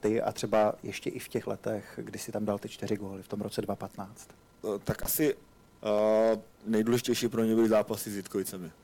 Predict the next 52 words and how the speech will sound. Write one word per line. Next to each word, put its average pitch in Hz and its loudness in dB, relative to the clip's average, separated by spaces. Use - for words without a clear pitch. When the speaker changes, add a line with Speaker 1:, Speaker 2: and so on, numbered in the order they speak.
Speaker 2:
To, 101 4
to 107 -6
prostě 101 0
stoprocentně, 98 -2
to 98 2
už 98 2
jsem 107 -2
byl 110 8
jakoby, 110 4
takže 101 -2
pokud, 101 -10
když - -8
se 101 0
hrálo 104 6
derby, 98 2
tak 98 0
to 98 -2
bylo 104 0
něco 101 -4
jiného. 104 0
Ne, 127 2
ne 135 0
hnedka 165 0
třeba 120 2
první 107 2
rok 104 2
si 104 0
toho 104 2
ten 107 0
hráč 104 4
všimne, 101 -4
že 101 -6
ty - -10
zápasy 101 -2
jsou 101 0
celý 117 0
pro 101 0
tady 101 2
ten, 101 -4
eh, 98 -2
region 101 2
jakoby 101 -2
důležitější, 98 -2
ale 123 6
třeba 143 2
ve 117 4
druhé 123 6
věci 117 2
už 107 -2
najednou 110 4
pozná, 104 2
že, 107 4